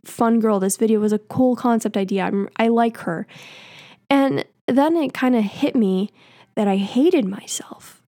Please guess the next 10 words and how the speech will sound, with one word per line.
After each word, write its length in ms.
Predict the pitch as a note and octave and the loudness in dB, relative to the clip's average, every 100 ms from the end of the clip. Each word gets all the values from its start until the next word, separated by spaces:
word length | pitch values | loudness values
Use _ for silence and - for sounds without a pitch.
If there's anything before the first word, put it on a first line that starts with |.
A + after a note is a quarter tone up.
| - | -2
during 360 | A#3 G#3+ G3 | 0 2 0
those 220 | F#3 G#3 | -4 -6
times. 500 | - - - A#3 - - _ - - - - | -8 -8 -8 -8 -10 -14 _ -20 -20 -12 -2
And 120 | G#3+ | 0
I 160 | - | 2
was 260 | G#3 G3+ - | 0 0 -4
stressing 480 | - - B3+ C#4+ D4+ | -10 -4 -2 0 0
myself 400 | A#3 G#3 F3+ G3 | 0 -2 -4 -6
out 280 | - A#3 D#3 | -4 -4 -4
so 380 | - - D4+ | -4 -4 -4